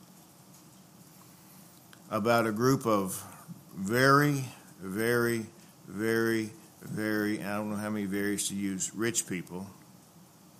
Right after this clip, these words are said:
who are preparing themselves an underground world to live in when the world on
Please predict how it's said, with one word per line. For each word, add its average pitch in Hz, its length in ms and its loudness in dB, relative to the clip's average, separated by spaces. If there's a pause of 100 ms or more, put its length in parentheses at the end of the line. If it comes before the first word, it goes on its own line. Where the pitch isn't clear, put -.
(1300)
who 127 240 2
are 127 160 8
preparing 170 880 4
themselves 113 1000 4
an 110 180 -2
underground 131 880 4
world 101 600 2 (480)
to 120 120 0
live 131 380 6
in 95 400 -2 (1080)
when 113 300 2
the 101 120 2
world 139 720 6
on 113 440 0